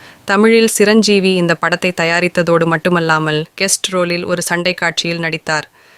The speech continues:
தெலுங்கு படத்தில் அப்படியான கெஸ்ட் ரோல் இல்லை. ரஜினி நடித்ததோடு மட்டுமல்லாமல் தெலுங்கு சூப்பர் ஸ்டார் சிரஞ்சீவியும் இப்படத்தில் நடித்தது, அதுவும் ஒரு தரமான சண்டை காட்சியில் மாஸ்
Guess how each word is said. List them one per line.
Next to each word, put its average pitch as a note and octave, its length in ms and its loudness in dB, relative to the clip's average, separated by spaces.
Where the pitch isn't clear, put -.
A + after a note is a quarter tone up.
தெலுங்கு B3 260 2
படத்தில் G3 380 -2
அப்படியான F3+ 460 0
கெஸ்ட் - 260 -4
ரோல் F3+ 220 -2
இல்லை. D#3+ 200 -6
ரஜினி G3+ 380 2
நடித்ததோடு F3 580 -2
மட்டுமல்லாமல் E3+ 680 -4
தெலுங்கு G#3+ 360 4
சூப்பர் F#3+ 340 -2
ஸ்டார் F3 360 0
சிரஞ்சீவியும் F3 600 -2
இப்படத்தில் F3 480 -4
நடித்தது, D#3+ 400 -4
அதுவும் F#3 320 0
ஒரு F3 120 0
தரமான G3+ 480 0
சண்டை F3 320 -2
காட்சியில் E3+ 440 -4
மாஸ் F3+ 240 0